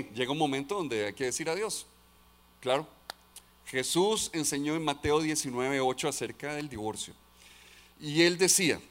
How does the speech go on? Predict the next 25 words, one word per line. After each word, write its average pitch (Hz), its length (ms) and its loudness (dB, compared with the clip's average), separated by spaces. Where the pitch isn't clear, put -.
"Moisés 185 480 4
permitió 214 400 8
el 226 40 4
divorcio 220 500 8
solo 208 320 6
como 160 240 0
una 196 180 2
concesión 190 880 2
ante 143 280 0
la 135 100 4
dureza 147 460 4
del 175 120 0
corazón 139 440 -2
de 160 80 -2
ustedes, 143 520 2
pero 147 260 6
no 165 220 6
fue 214 540 4
la 151 120 4
intención 156 840 0
original 135 880 2
de 120 260 4
Dios". 113 460 -2
De 143 120 4
nuevo, 170 340 8